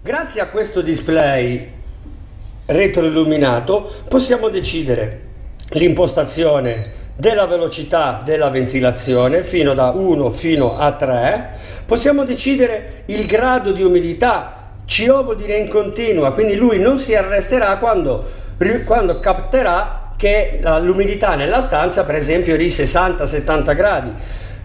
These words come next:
andrà in uso sempre continuativo fino a consumare tutta l'acqua all'interno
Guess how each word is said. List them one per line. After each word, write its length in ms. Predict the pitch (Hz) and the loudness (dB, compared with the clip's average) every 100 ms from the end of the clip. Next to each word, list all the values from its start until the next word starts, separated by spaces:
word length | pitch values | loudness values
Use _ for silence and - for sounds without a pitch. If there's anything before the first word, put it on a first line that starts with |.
| - - | -12 0
andrà 680 | 240 269 262 208 - - - - - - - - - - - | 2 2 0 -2 -10 -14 -16 -14 -14 -14 -12 -12 -10 -10 2
in 200 | 240 262 | 4 6
uso 320 | 226 156 151 | 4 0 -2
sempre 460 | - 254 202 135 | 2 2 0 -4
continuativo 800 | 131 180 190 254 294 165 139 139 | -2 -2 0 0 0 0 0 2
fino 260 | 180 254 202 | 2 2 2
a 40 | |
consumare 500 | - 190 269 247 143 | 2 0 2 2 0
tutta 240 | 139 214 269 | -2 0 0
l'acqua 340 | 151 127 165 | 0 0 0
all'interno 880 | 165 180 175 135 120 120 127 120 | 2 0 0 2 2 2 0 -2